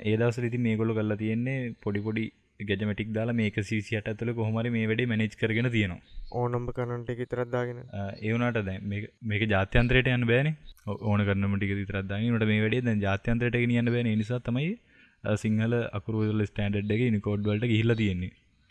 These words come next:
Speaker 1: අ, ඉතින් මේ අපිට Unicode වලදී ෆොන්ට් ගොඩක් පාවිච්චි කරන්න පුළුවන්. මේ ප්‍රමාණය හැරෙටම කියනවා නම් දෙකේ විසි එකේ බලයක් වෙන්න, අ, Unicode ෆොන්ට් පාවිච්චි කරන්න පුළුවන්. මේ Unicode එකේ කියන්නේ අකුරු හැඩ තියාගන්න පුළුවන්.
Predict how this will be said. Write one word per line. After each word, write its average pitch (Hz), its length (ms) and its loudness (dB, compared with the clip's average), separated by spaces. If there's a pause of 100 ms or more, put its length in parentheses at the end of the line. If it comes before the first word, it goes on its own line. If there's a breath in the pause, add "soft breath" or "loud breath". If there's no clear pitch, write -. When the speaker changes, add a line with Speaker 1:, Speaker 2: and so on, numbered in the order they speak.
(1040 soft breath)
Speaker 1:
අ, 113 100 -2 (720)
ඉතින් 147 200 0
මේ 107 420 0 (1500)
අපිට 110 160 6
Unicode 120 420 8
වලදී 131 180 6
ෆොන්ට් 120 240 4
ගොඩක් 110 280 4
පාවිච්චි 113 320 4
කරන්න 120 200 2
පුළුවන්. 123 220 2
මේ 107 100 4
ප්‍රමාණය 110 340 2
හැරෙටම 113 300 2
කියනවා 117 240 2
නම් 127 80 0
දෙකේ 113 280 2
විසි 113 260 0
එකේ 120 200 2
බලයක් 117 340 0 (440)
වෙන්න, 120 240 2
අ, - 380 -6 (400)
Unicode 117 360 0
ෆොන්ට් 117 240 -4
පාවිච්චි 110 380 0
කරන්න 123 240 0
පුළුවන්. 143 320 2 (260)
මේ 104 200 4
Unicode 110 340 2
එකේ 110 160 2
කියන්නේ 95 220 0
අකුරු 120 220 0
හැඩ 110 180 4
තියාගන්න 117 440 2
පුළුවන්. 151 300 2